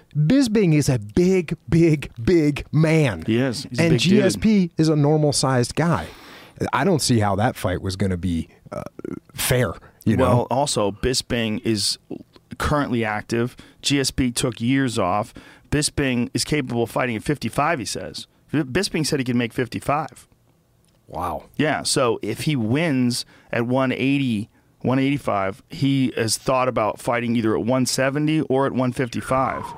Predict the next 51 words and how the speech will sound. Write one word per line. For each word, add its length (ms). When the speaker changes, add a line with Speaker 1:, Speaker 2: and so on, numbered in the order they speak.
Speaker 2:
Like, 180
what 220
the 80
fuck? 480
Speaker 1:
He's 200
a 40
big 300
dude. 240
Strong. 280
I've 160
trained 260
with 120
him. 320
He's 320
a 100
big, 420
strong, 840
I 20
mean, 80
he's 140
what, 320
six 320
two? 340
Something 340
like 180
that? 200
Speaker 2:
Bisping? 460
Speaker 1:
Yeah. 280
Speaker 2:
Yeah. 220
Speaker 1:
He's 200
tall. 480
Speaker 2:
Yeah. 140
Speaker 1:
He's 120
big. 440
Speaker 2:
He's 120
Speaker 1:
He's 20
a 20
Speaker 2:
got 160
Speaker 1:
big 140
Speaker 2:
fucking 220
Speaker 1:
boy. 80
Speaker 2:
incredible 420
cardio, 440
Speaker 1:
Yeah, 140
Speaker 2:
too. 60
Speaker 1:
for 100
sure. 240
He's 120
a 40
hard 340
worker. 400